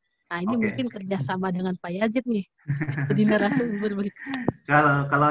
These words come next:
Speaker 2: itu nanti, itu tadi, eh, materi saya tahap awal pembuatan jurnal, mungkin itu dulu, fokus di sembilan poin itu, ditentukan, dijawab.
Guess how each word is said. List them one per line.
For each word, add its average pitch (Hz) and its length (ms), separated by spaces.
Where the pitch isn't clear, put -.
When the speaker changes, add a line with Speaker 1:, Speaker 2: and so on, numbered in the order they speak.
Speaker 2:
itu 151 240
nanti, 160 560
itu 151 240
tadi, 143 400
eh, 127 440
materi 143 400
saya 143 160
tahap 139 320
awal 135 320
pembuatan 120 480
jurnal, 120 400
mungkin 127 400
itu - 160
dulu, 147 400
fokus 160 320
di 120 80
sembilan 123 320
poin 120 320
itu, 127 320
ditentukan, 127 800
dijawab. 117 640